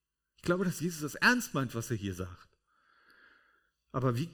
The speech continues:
wie können wir das machen? Wie funktioniert das? Wenn wir uns ganz genau wörtlich daran halten, ganz genau an diese Beschreibung, was Jesus hier sagt, dann kann das tatsächlich passieren, dass wir dem Bösen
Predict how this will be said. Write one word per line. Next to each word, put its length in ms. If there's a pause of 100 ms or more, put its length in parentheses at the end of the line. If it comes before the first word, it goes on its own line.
wie 260
können 300
wir 120
das 180
machen? 440
Wie 200 (180)
funktioniert 680
das? 320 (1900)
Wenn 120
wir 160
uns 160
ganz 280
genau 340
wörtlich 360
daran 380
halten, 460
ganz 280
genau 280
an 120
diese 220 (300)
Beschreibung, 520
was 180
Jesus 300
hier 140
sagt, 540 (800)
dann 120
kann 160
das 160
tatsächlich 440
passieren, 400
dass 160
wir 100
dem 140
Bösen 420